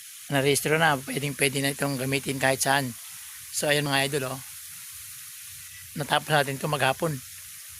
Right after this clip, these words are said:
Nag-start tayo ng alas sais, natapos lang tayo ng ganito lang, oh. Five thirty na.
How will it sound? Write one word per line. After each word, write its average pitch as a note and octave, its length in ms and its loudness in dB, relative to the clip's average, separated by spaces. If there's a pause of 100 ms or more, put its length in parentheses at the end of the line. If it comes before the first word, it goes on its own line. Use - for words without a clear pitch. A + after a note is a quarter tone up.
(180)
Nag-start D#3 400 0
tayo D3 160 6
ng C#3+ 80 2
alas C#3+ 160 2
sais, E3+ 240 0
natapos C#3+ 320 2
lang C#3+ 80 0
tayo C#3+ 160 2
ng C#3+ 80 -2
ganito C3+ 240 -2
lang, D#3 160 -2
oh. C#3 160 -6 (720)
Five C#3+ 160 2
thirty D3+ 320 -2
na. D#3+ 160 6